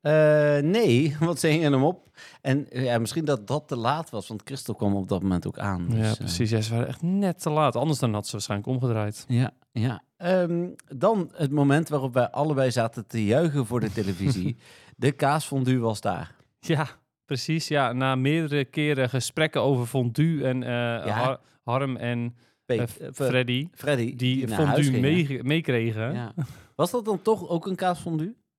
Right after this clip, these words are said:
Speaker 2: Ja, mogelijk.
Speaker 1: Ja.
Speaker 2: Ja. Maar goed, eh, we-, het, het is daarna benoemd, gezien, et cetera, bij, eh, bij Peter en Monique inderdaad.
Speaker 1: Zeker. En de laatste van de, het bovenste rijtje is gevallen in de sneeuw.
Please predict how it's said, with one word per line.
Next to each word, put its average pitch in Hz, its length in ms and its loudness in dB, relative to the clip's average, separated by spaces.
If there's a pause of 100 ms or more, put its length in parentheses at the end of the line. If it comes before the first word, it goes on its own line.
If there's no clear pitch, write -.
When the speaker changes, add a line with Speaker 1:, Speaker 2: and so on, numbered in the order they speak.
Speaker 2:
Ja, - 100 -6
mogelijk. 123 840 0
Speaker 1:
Ja. 143 260 -4
Speaker 2:
Ja. 135 340 -2 (320)
Maar 123 200 0
goed, 165 300 -2
eh, 135 120 -4
we-, 135 60 -4
het, 143 160 -4
het 160 200 -2
is 175 160 2
daarna 175 340 2
benoemd, 190 540 2
gezien, 170 580 2
et 139 160 -4
cetera, 113 440 0
bij, 127 460 0
eh, 104 80 -6
bij 156 100 -4
Peter 113 360 -2
en 101 60 -2
Monique 113 300 -2
inderdaad. 120 380 -4
Speaker 1:
Zeker. 104 340 -6
En 110 80 0
de 110 80 -2
laatste 127 640 0
van 117 240 -2
de, 110 200 0
het 113 160 -8
bovenste 190 360 -2
rijtje 135 280 0
is 120 120 -10
gevallen 127 560 -2
in 123 140 -6
de 107 80 -6
sneeuw. 104 420 -2